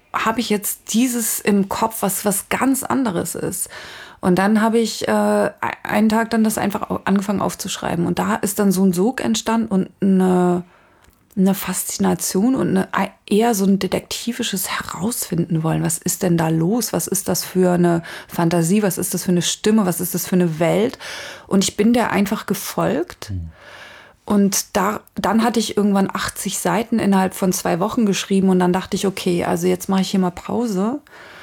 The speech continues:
Speaker 1: und überlege mal, was ist das und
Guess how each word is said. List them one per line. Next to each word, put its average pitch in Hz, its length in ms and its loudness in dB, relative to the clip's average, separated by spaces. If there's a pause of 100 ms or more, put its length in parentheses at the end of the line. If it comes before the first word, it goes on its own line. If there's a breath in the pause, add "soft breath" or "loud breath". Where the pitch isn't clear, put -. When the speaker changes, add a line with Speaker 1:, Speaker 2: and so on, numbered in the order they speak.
(540 loud breath)
Speaker 1:
und 196 180 2
überlege 190 460 2
mal, 190 320 4
was 175 200 0
ist - 220 -6
das 208 220 0
und 185 400 0